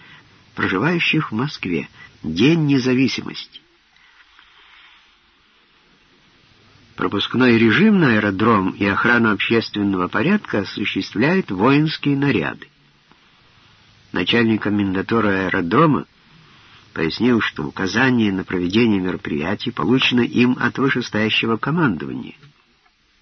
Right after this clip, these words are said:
Поэтому кого-либо от гражданских властей ставить в известность он не посчитал нужным.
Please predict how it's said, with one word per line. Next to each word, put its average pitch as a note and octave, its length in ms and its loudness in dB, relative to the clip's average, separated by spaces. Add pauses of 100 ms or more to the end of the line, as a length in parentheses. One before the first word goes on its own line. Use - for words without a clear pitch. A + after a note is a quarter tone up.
(1800)
Поэтому G#2+ 480 2
кого-либо C3+ 720 4
от A#2+ 80 0
гражданских A2+ 1000 0
властей G2+ 560 0
ставить A2+ 640 -2
в G2 160 0
известность G#2+ 720 -2
он D#3+ 360 2 (160)
не C#3 100 0
посчитал C#3+ 560 0
нужным. C#3 500 -2